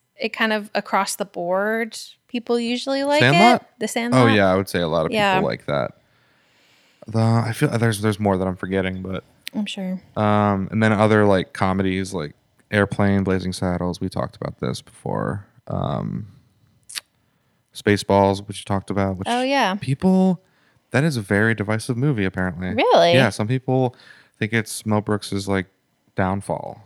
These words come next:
Speaker 1: Really?
Speaker 2: as a movie. Yeah, because I, I don't know, actually. I don't know why,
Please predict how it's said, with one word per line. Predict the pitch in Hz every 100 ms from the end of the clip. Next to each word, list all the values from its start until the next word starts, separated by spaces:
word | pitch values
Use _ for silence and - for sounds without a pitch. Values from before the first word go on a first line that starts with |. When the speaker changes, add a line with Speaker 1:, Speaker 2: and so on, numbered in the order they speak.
| _ -
Speaker 1:
Really? | 247 587 539 214
Speaker 2:
as | 180
a | 175
movie. | - 202 -
Yeah, | 107
because | 104 113 127 107 - _ - - -
I, | 139 131
I | 139
don't | 127
know, | 113 90
actually. | 82 -
I | 69
don't | 101
know | 92
why, | 82 50